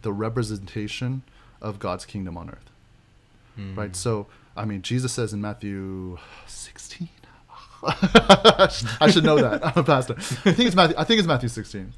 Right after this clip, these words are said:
Speaker 1: um, that, you know, "On this rock I will build my church." He's talking about, talking to Peter, right? And then he talks about, "Whatever you
Speaker 2: Mm.
Speaker 1: bind in heaven will be loo-, uh, will be bound in heaven, or, or whatever you bind on earth will be bound in heaven, whatever you loose on earth will be,"
Speaker 2: Mm-hmm.
Speaker 1: right? And that, and he's talking about the keys of the kingdom. And he's
Speaker 2: Mm.
Speaker 1: saying basically,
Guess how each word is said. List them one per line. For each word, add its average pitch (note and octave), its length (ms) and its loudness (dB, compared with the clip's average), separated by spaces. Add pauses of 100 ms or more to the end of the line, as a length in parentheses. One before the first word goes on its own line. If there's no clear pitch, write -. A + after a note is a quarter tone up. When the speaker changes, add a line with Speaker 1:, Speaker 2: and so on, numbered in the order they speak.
Speaker 1:
um, A#2+ 340 -4 (400)
that, B2+ 280 0
you D#3 60 -2
know, C#3 80 -2
"On E3 180 2
this - 180 -4
rock A2+ 260 -2
I B2+ 40 -8
will A2+ 120 -6
build A2 180 -8
my G2+ 100 -12
church." - 180 -18
He's - 80 -20
talking A2+ 200 -8
about, - 80 -14 (120)
talking G#2 200 -10
to E2+ 60 -14
Peter, F#2+ 260 -12
right? F#2+ 240 -10
And A2 100 -12
then A2+ 60 -6
he A2+ 40 -4
talks A#2+ 180 -12
about, A2 100 -8
"Whatever C3+ 200 -2
you C#3 100 -4
Speaker 2:
Mm. B2 80 -8
Speaker 1:
bind B2+ 240 -4
in C3 80 -4
heaven B2+ 360 -6
will A#2 100 -12
be G#2+ 240 -10
loo-, A#2 300 -10 (100)
uh, G#2+ 160 -10
will A#2 120 -8
be A2 220 -10 (300)
bound A#2+ 180 -2
in A#2 80 -2
heaven, A#2 180 -4
or, A2+ 180 -12
or G2+ 340 -8
whatever D3 200 2
you E3+ 100 2
bind B2+ 300 0
on B2+ 120 0
earth B2+ 200 -4
will A#2+ 80 -4
be A2+ 100 -6
bound A2 240 -6
in G#2 60 -8
heaven, G#2+ 200 -10
whatever G2+ 220 -8
you G2 80 -10
loose G2+ 200 -12
on G2 100 -14
earth F#2 140 -16
will G#2+ 80 -12
be," F#2 100 -12
Speaker 2:
Mm-hmm. - 300 -14
Speaker 1:
right? A2+ 140 -4 (260)
And C#3+ 240 -2
that, C#3 320 4
and B2 140 0
he's C3+ 260 -4
talking E3+ 240 -2
about C#3 80 -2
the A#2 60 -8 (120)
keys E3 180 0
of C3+ 80 -2
the G#2+ 80 -6
kingdom. G2+ 520 -8 (600)
And A#2+ 120 -2
he's A#2 140 -2
Speaker 2:
Mm. - 60 -10
Speaker 1:
saying C3+ 320 0
basically, A2 680 -4